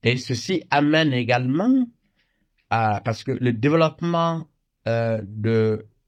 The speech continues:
l'électrification de l'économie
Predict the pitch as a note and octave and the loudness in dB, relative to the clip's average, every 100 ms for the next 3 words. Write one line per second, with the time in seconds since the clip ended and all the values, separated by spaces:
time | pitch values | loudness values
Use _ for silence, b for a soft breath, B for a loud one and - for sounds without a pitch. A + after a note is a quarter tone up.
0 | _ _ _ _ _ _ A#2+ C3+ C#3 C3+ | _ _ _ _ _ _ -2 0 0 -2
1 | B2+ C#3+ C3+ C3 - F3 D3 A#2 C3 C3 | -6 -6 -2 -2 0 0 2 2 2 2
2 | D3 C#3 C3+ C#3 B2+ | 4 4 6 4 2